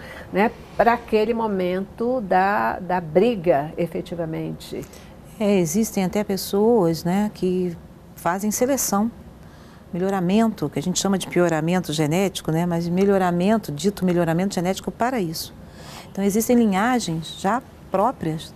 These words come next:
Speaker 2: não só de cães, mas também de canários e de, que eu tenho mais, né,
Speaker 1: Aham.
Speaker 2: ouvi falar mais sobre isso, e de, de galinha, de galos
Speaker 1: Galos.
Speaker 2: próprios pra isso. Quer dizer, isso também é uma coisa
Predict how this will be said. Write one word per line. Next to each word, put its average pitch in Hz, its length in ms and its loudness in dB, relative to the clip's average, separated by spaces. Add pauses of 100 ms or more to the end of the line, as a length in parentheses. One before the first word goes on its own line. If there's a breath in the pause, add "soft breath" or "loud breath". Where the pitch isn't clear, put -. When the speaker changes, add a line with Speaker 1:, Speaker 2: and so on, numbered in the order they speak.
Speaker 2:
não 214 160 2
só 165 220 -2
de 165 120 -6
cães, 247 460 0
mas 202 220 -4
também 185 320 -2
de 190 100 -6
canários 247 640 -2
e 254 140 0
de, 240 320 -4
que - 100 -8
eu 151 60 -2
tenho 160 180 -4
mais, 165 320 -4
né, 196 320 -4 (160)
Speaker 1:
Aham. 185 140 -8
Speaker 2:
ouvi 185 240 0
falar 165 280 -2
mais 170 220 -2
sobre 175 260 -2
isso, 202 240 -2 (460 loud breath)
e 226 160 4
de, 254 380 2 (240)
de 208 520 0
galinha, 220 460 4
de 180 340 4
galos 196 420 0
Speaker 1:
Galos. 196 460 -8
Speaker 2:
próprios 190 440 -2
pra 226 180 -2
isso. 131 360 -4
Quer 175 100 -4
dizer, 170 160 -2
isso 190 220 -2
também 220 400 4
é 269 40 2
uma 233 160 4
coisa 233 480 2